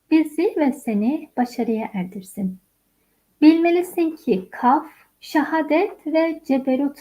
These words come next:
alemindendir. Çıkış yeri dilin sonundan genzin üzerine doğrudur. Sayısal değeri yüzdür. Basitleri elif, fe, hemze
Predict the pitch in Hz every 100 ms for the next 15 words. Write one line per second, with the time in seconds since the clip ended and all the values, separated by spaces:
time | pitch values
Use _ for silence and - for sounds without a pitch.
0 | - 196 190 185 185 175 185 185 185 _
1 | _ _ _ _ _ _ _ _ _ -
2 | _ - 302 302 311 - 208 214 302 370
3 | - _ _ - 294 339 427 - 285 262
4 | 247 247 302 339 370 370 - 269 285 277
5 | 320 330 262 226 247 247 240 214 185 180
6 | 185 202 196 _ _ _ _ _ _ -
7 | 254 247 - 269 233 196 185 185 269 392
8 | - _ _ 226 233 220 - - 185 185
9 | _ _ _ _ _ _ _ - - -
10 | 302 294 339 339 339 339 403 - _ _
11 | _ - 233 196 208 - - _ _ _
12 | _ _ _ _ _ _ - 240 190 190
13 | 262 _ _ _ _ _ _ _ - -
14 | 311 302 240 202 220 330 -